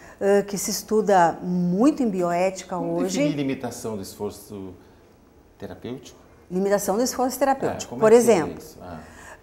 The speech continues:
Speaker 1: ahn, um paciente que está numa C T I,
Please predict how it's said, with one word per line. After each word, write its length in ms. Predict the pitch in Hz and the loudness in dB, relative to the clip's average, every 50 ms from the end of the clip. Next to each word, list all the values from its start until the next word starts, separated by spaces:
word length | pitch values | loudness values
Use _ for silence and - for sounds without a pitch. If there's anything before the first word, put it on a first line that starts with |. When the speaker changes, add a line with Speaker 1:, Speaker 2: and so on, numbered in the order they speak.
| _ - | _ 2
Speaker 1:
ahn, 1400 | 208 202 208 214 214 208 208 208 202 202 202 196 196 196 190 190 190 185 185 185 185 180 175 175 170 170 170 - - - - - - - - | 6 8 8 10 10 10 10 10 8 8 8 8 6 4 2 0 -2 -2 -2 -2 -2 -4 -4 -4 -6 -8 -10 -12 -14 -20 -20 -20 -10 -4 0
um 100 | 254 262 | 0 2
paciente 520 | 269 269 247 262 - 247 262 277 277 - | 2 2 0 0 -2 -2 -2 -4 -4 -6
que 100 | - 277 | -6 -6
está 540 | 226 - - - 247 220 214 220 240 247 - - - - - - - - | -8 -8 -6 -4 -2 -2 0 -2 -4 -8 -12 -18 -20 -20 -20 -20 -12 -4
numa 280 | 226 220 233 233 226 226 | 0 2 4 4 4 4
C 180 | 226 - 240 226 | 2 2 0 0
T 120 | - 247 | 2 2
I, 320 | 233 214 170 143 - - | 2 2 0 -2 -4 -8